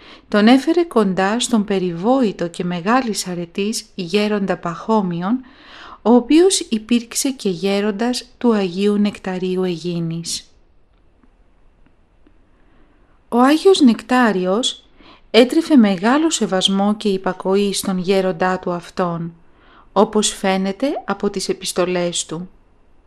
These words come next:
Ο πατήρ Άνθιμος εδήλωσε την υπακοή του στον γέροντα Παχώμιο και απ' αυτόν εκάρη μοναχός. Ιερεύς έγινε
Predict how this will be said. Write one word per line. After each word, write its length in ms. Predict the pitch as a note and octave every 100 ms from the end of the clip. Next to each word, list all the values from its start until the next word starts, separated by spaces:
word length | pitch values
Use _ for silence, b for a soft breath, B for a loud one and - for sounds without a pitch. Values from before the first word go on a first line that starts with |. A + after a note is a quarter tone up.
| _ _ _ b b b
Ο 120 | - F#3+
πατήρ 360 | G3+ G3+ G#3+
Άνθιμος 800 | G#3 G3+ G3 - G3+ B3 F4+ - b b b _
εδήλωσε 720 | F#3+ A3 F#3+ D4 D4 F#3+ - F#3
την 240 | - F#3+
υπακοή 680 | F#3 - G3 F#3+ F#3 G3 G3
του 160 | G3 F#3+
στον 260 | - F#3+
γέροντα 460 | F3+ G3 F#3+ F3+ F3+
Παχώμιο 800 | F3 E3+ - F#3 F3+ F#3 A3+ D4+ - b b b b b
και 100 | -
απ' 140 | A#3 G#3+
αυτόν 460 | G#3 - C4+ F4+ -
εκάρη 580 | A3 A3 G#3 G3+ G3+ G3+
μοναχός. 880 | G3 F#3+ F3+ - F#3 E3+ E3+ - - - _ _ _ _ _ _ _ - - - - _ - -
Ιερεύς 840 | G#3+ G#3 F#3+ F#3+ B3+ F#4 - - b b - -
έγινε 560 | A3+ A#3 A#3+ C4+ F4